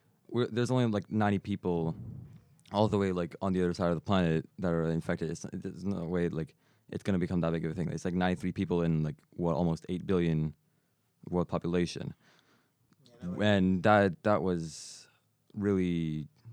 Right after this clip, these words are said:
Speaker 1: kinda a smack in the face when later, like, two months later, we hit one million cases global.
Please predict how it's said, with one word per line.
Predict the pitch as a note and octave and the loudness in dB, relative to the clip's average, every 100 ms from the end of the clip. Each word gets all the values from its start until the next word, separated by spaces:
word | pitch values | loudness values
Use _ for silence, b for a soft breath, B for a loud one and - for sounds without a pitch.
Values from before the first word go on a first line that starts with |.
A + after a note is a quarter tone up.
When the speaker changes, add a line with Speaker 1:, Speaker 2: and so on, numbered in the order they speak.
| - _ _ _ _ - | -20 _ _ _ _ -6
Speaker 1:
kinda | G2+ E2 D2+ | -2 -2 -4
a | |
smack | - - F2+ F#2 | -6 -4 -2 -2
in | |
the | E2+ | -4
face | - E2+ E2+ - | -4 -4 -4 -6
when | E2 D#2+ D#2 | -4 -2 -4
later, | - F2+ E2+ D#2+ D#2 D#2 - _ | -4 -4 -2 -2 -4 -6 -10 _
like, | - - - | -16 -14 -8
two | G2 | -4
months | F2+ F#2 | -4 -2
later, | F2+ E2 | -2 -2
we | |
hit | E2+ F2+ E2 - | -4 -4 -4 -4
one | E2 E2+ | -4 -2
million | D#2+ D#2 D2+ | -2 -2 -4
cases | D#2+ D2+ E2 C#2+ - | -6 -6 -8 -10 -12
global. | - D#2+ D#2+ _ - - | -8 -6 -8 _ -18 -18